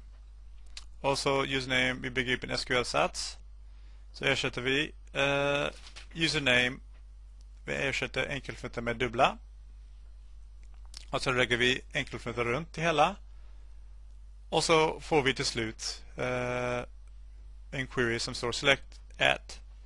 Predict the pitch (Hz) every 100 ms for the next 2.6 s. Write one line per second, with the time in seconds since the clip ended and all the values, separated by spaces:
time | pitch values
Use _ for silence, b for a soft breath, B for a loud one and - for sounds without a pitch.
0 | - - 135 123 - - 135 127 127 123
1 | - - - - 123 123 123 - 135 123
2 | 139 131 117 117 110